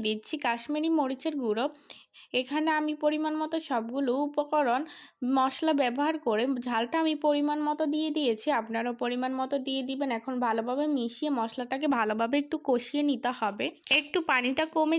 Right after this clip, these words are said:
যাওয়ার পর আমি এখন এতে দিয়ে দিব ভেজে রাখা ডাঁটা এবং আলুটা। আলুটা এখানে ডাঁটা আলুটা দিয়ে ভালোভাবে মিশিয়ে একটু কষিয়ে নিব। প্রথমে আমি এটা কষিয়ে নিচ্ছি, কিছুটা কষিয়ে নিতে হবে। তারপর আমি এখানে দিয়ে দিব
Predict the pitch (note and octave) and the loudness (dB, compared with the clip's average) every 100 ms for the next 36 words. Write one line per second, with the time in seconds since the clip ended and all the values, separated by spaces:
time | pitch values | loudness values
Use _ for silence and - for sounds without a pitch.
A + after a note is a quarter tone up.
0 | D#4+ D#4+ D#4+ D#4+ G#3+ A3 D4 - A#3+ B3+ | 4 4 4 2 2 4 2 -2 -2 2
1 | D4 C4 D#4 D#4+ C#4 D4 C#4 C4 G#3+ G#3 | 2 2 2 2 4 2 4 4 4 0
2 | A3 C#4 D#4+ C4 A#3+ C#4+ C#4+ C4 D#4 C4+ | 2 4 4 4 2 4 2 2 0 2
3 | A3 G#3+ C4 C4 A3+ C4+ - A#3+ B3 C4 | 0 0 0 2 2 -2 0 2 2 2
4 | A3 C#4+ - - - B3 C4 C4+ D#4+ D4 | 2 0 0 -10 0 2 2 2 0 2
5 | D#4 D#4 C#4 C4+ C#4 D4 C#4+ D4 D#4 A#3 | 0 0 2 2 4 4 4 2 2 2
6 | A3+ C#4 B3+ A3+ A3 B3 D4+ D#4 B3 A3 | 0 0 2 0 0 0 2 4 2 0
7 | - D#4 C4+ - C#4+ A#3+ A#3 - D#4 C#4+ | 0 0 0 -2 -2 0 0 2 2 2
8 | G#3 G#3 C#4+ D#4+ - - - B3 C4 D#4 | 0 0 0 -2 -12 -10 -2 0 2 2
9 | E4+ D#4+ D#4 D4+ D#4+ C#4+ B3+ - E4 D4+ | 2 2 2 2 2 0 -2 0 2 2
10 | G#3 - - C4+ C#4+ D4+ D#4+ D#4+ B3+ B3+ | 0 -4 -4 -2 -2 0 0 2 0 0
11 | D#4 D#4 C#4+ C#4+ C#4 B3+ G#3 A3 D#4+ - | -2 0 0 0 2 2 0 0 -2 -4
12 | - - B3+ C4 D#4 E4 D4 D4+ D4 D4 | -18 -2 0 2 2 2 4 2 0 0
13 | D4+ D4 C#4+ A#3 G#3 | 0 2 2 2 0